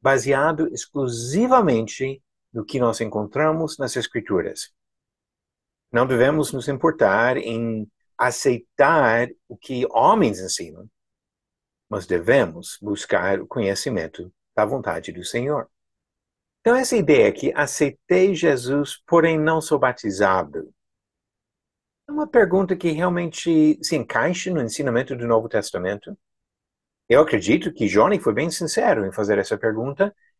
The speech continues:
baseado no entendimento que ele tem do ensinamento recebido, talvez, de,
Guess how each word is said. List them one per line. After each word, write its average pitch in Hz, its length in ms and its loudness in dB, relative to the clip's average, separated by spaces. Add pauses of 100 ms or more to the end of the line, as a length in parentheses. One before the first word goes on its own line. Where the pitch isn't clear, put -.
(120)
baseado 127 540 4
no 180 140 0
entendimento 120 640 -4
que - 340 -2
ele 185 280 4
tem 127 440 -4 (200)
do 135 40 -4
ensinamento 123 680 0
recebido, 120 600 -2
talvez, 131 540 2
de, 127 240 -6